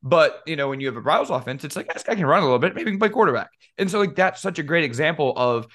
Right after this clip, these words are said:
you have to turn your whole roster over when you change out of something like, you know, one, like that,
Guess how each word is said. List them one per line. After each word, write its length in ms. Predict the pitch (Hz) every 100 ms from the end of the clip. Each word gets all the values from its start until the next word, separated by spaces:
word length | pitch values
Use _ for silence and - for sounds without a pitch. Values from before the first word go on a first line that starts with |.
| _ _ -
you 100 | 170
have 100 | 190
to 60 |
turn 220 | 160 185
your 100 | 165
whole 180 | 151 170
roster 420 | 127 123 - 110
over 200 | 101 - -
when 140 | 123
you 120 | 127
change 300 | 113 135 123
out 100 | 120
of 80 | 110
something 300 | 113 107 110
like, 320 | 107 101 - _ -
you 100 | 123
know, 200 | 110 95 -
one, 460 | - - 120 123 101
like 160 | 110
that, 200 | 117 110